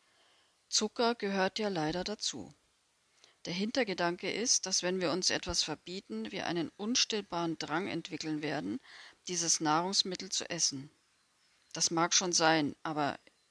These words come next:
sind wir mal ehrlich, wir sind ja keine kleinen Kinder in der Kasse in der Quengelzone. Es ist auch beim intuitiven Essen wichtig, dass du dich kognitiv gegen ungesunde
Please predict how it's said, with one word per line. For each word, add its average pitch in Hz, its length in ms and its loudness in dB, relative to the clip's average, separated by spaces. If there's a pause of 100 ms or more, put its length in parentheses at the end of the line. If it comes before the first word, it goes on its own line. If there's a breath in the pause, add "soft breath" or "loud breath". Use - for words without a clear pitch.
(260)
sind 180 180 -2
wir 170 100 4
mal 160 200 4
ehrlich, 160 460 0 (360 loud breath)
wir 160 80 -6
sind 185 180 0
ja 180 80 4
keine 165 280 2
kleinen 156 340 -2
Kinder 170 360 -2
in - 80 -4
der 139 100 -2
Kasse - 400 -2
in 104 100 -2
der 151 100 -4
Quengelzone. 143 880 -4 (680 loud breath)
Es - 200 0
ist 175 220 6
auch 175 160 4
beim 165 240 0
intuitiven 196 680 -2
Essen 170 360 0
wichtig, 196 480 -2 (360 loud breath)
dass 175 180 2
du 175 80 2
dich 165 180 -2
kognitiv - 880 0
gegen 160 240 -4
ungesunde 196 880 0